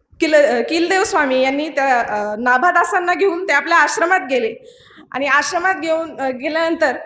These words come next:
आता त्याचे आई, वडील, जे काही समाज आहे, ते सगळे गुरुदेवच असणार होते. त्याच्यामुळं त्यांची पूर्ण जबाबदारी आता गुरुदेवांवर आली. मग गुरुदेवांनी योग्य ते शिक्षण देऊन त्यांचे उपनयन संस्कार केले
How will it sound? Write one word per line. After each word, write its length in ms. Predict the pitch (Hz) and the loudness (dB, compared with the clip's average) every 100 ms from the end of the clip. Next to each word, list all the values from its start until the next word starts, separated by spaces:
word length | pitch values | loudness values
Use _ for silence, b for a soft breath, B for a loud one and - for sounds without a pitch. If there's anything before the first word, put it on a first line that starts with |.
| - _ _ _ 269 | -16 _ _ _ -4
आता 160 | 311 | 0
त्याचे 260 | 381 403 403 | 0 0 0
आई, 480 | 311 302 370 381 381 | 2 4 4 2 0
वडील, 580 | 294 320 339 349 359 339 151 - - - 254 | 2 2 2 0 -2 -4 -8 -12 -20 -18 -10
जे 100 | 294 | -2
काही 240 | 339 339 | 0 2
समाज 400 | 392 320 330 330 | 0 0 0 0
आहे, 320 | 302 339 320 | 0 -2 -6
ते 200 | 320 - | -6 -8
सगळे 640 | - 359 349 427 466 - _ - | -4 -2 -2 -4 -6 -16 _ -6
गुरुदेवच 480 | 302 381 403 415 453 415 | -2 0 2 0 0 -2
असणार 300 | - 381 381 | 0 2 2
होते. 320 | 381 - 269 269 - B B - | 0 0 -2 -4 -16 B B -4
त्याच्यामुळं 480 | 302 339 349 359 392 - - - - _ - | -2 0 2 2 2 0 -14 -18 -20 _ -2
त्यांची 280 | 320 - 440 | 0 0 -2
पूर्ण 420 | 403 427 427 415 | 2 4 4 4
जबाबदारी 420 | 392 370 392 370 | 2 2 2 2
आता 160 | 370 415 | 2 2
गुरुदेवांवर 680 | 392 415 415 403 381 370 330 | 2 2 2 4 2 4 4
आली. 280 | 294 294 320 - _ _ _ _ - | 2 -2 -10 -16 _ _ _ _ -8
मग 100 | 262 | -2
गुरुदेवांनी 760 | 330 370 403 370 302 285 311 440 - - _ - _ _ _ _ _ _ _ _ _ _ _ - | 2 2 4 4 2 0 -4 -6 -10 -20 _ -20 _ _ _ _ _ _ _ _ _ _ _ -2
योग्य 360 | 269 370 370 453 | 4 4 4 2
ते 160 | 466 | 2
शिक्षण 420 | 508 339 - 349 | 2 -2 -2 0
देऊन 260 | 330 294 339 | 0 -2 -4
त्यांचे 480 | 494 - 285 294 320 | -6 -4 -2 0 -2
उपनयन 600 | - 339 349 359 370 415 | 0 2 2 4 4 2
संस्कार 540 | 415 311 302 - 311 | 0 -2 -2 0 0
केले 600 | 415 302 240 240 466 - | 0 -2 -2 -2 -4 -10